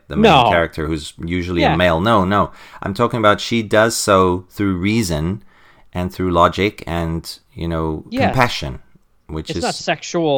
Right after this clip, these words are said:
Speaker 2: or
Speaker 1: No.
Speaker 2: anything like that. Not at all. Not, like, one bit. No way.
Speaker 1: Yeah, she doesn't tempt him with favors or anything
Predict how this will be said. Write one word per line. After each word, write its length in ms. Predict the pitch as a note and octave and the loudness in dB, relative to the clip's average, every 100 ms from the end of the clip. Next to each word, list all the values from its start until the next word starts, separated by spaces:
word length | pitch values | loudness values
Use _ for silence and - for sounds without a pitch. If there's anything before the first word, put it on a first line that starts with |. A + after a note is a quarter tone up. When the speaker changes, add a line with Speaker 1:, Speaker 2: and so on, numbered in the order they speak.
| C3 | 2
Speaker 2:
or 20 | F2+ | 4
Speaker 1:
No. 180 | F2+ | 4
Speaker 2:
anything 240 | - C#3 B2+ A2+ | 2 -4 -6 -6
like 140 | G#2 | -6
that. 360 | G#2 C3+ G2+ - | -2 0 -2 -8
Not 260 | C3 C#3+ D3 | -4 -2 0
at 100 | A#2 | 2
all. 380 | C3+ B2+ F#2+ - - | 4 2 0 -8 -10
Not, 480 | A#2+ B2 B2 C3+ - | -10 -4 -2 -2 -6
like, 240 | B2+ A#2 A2 | -8 -6 -6
one 380 | G#2+ A#2+ A2+ | -6 -6 -6
bit. 220 | A2 G2+ - - - | -2 -4 -4 -16 -4
No 220 | A#2 A2+ | 0 2
way. 300 | A2 G2+ F#2 | 2 0 -4
Speaker 1:
Yeah, 200 | F#2 F2+ | -4 -4
she 140 | E2 F#2+ | -4 -2
doesn't 260 | G#2 A2+ G#2+ | -2 -2 -4
tempt 280 | A2+ G#2+ | -4 -2
him 100 | G2+ F#2+ | -2 -2
with 140 | F2 | -4
favors 460 | - F#2+ F#2+ F#2 F2 | 0 0 2 -2 -4
or 60 | |
anything 360 | D#2+ D#2+ D#2 | -6 -6 -8